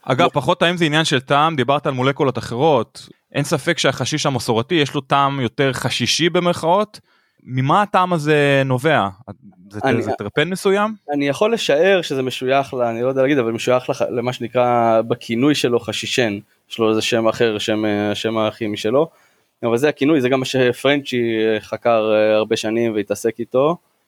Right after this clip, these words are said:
Speaker 2: שחשישן בעצם זה דגרדציה, אה, של מרסם באיזושהי צורה, ויש שם משייכים אותו לתחושת המלו, אה, שכל כך מאפיין את החשיש המסורתי. אז אני מאמין שיש לזה קשר, וזה, זה שיטות אחרות לגמרי, זאת טובה בדרכה שלה ומדהימה,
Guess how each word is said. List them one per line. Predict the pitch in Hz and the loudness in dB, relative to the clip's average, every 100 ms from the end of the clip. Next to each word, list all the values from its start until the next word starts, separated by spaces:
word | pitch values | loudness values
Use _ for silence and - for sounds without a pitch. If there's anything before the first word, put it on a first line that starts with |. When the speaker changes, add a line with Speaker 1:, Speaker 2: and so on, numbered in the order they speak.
| _ _ - | _ _ -6
Speaker 2:
שחשישן | 135 127 131 143 180 | -4 -4 -2 0 2
בעצם | 185 190 | 2 2
זה | 156 131 | 0 0
דגרדציה, | 123 123 120 120 131 - - 127 120 117 123 | -2 0 0 2 0 0 0 0 2 -2 -6
אה, | 110 107 107 107 | -6 -4 -4 -6
של | 113 | -6
מרסם | 107 110 - 123 104 | -4 -4 -2 -2 0
באיזושהי | 92 - 98 | -4 -4 -10
צורה, | 107 104 107 98 | -2 2 2 2
ויש | 104 104 98 101 110 131 | 2 2 2 2 0 0
שם | 131 | 0
משייכים | 123 - 113 - 131 131 | 0 0 -2 -2 -2 0
אותו | 123 120 110 | 0 0 0
לתחושת | 110 - 113 120 113 113 | -4 -8 -2 -2 0 0
המלו, | 104 101 98 120 110 90 87 _ _ _ _ _ - | 2 0 2 2 2 0 -4 _ _ _ _ _ -10
אה, | 104 98 98 101 | -4 0 2 0
שכל | - 98 - | -2 -4 -4
כך | 113 | -2
מאפיין | 107 101 107 101 | 0 0 0 -2
את | - | -4
החשיש | - 98 104 - | -8 -6 -6 -2
המסורתי. | 101 95 98 95 - 87 - _ _ _ - | -2 -2 -2 -2 -2 -6 -8 _ _ _ -8
אז | 107 | -4
אני | 110 | 0
מאמין | 107 127 | 0 0
שיש | 135 165 135 135 | 2 2 2 0
לזה | 131 110 | 0 0
קשר, | 104 104 107 131 185 - _ - | -2 0 0 0 -2 -10 _ -10
וזה, | 107 110 117 110 | -2 2 2 2
זה | 113 110 | 0 -2
שיטות | - 110 123 | -2 -2 -2
אחרות | 127 123 123 | 0 0 0
לגמרי, | 107 117 160 190 | 0 0 0 -2
זאת | 135 131 | -2 -2
טובה | - 127 139 127 | 0 0 0 0
בדרכה | 123 123 117 135 | -2 -2 -2 -2
שלה | - 127 139 | 0 -2 0
ומדהימה, | 139 131 127 139 160 | -2 -4 -4 0 0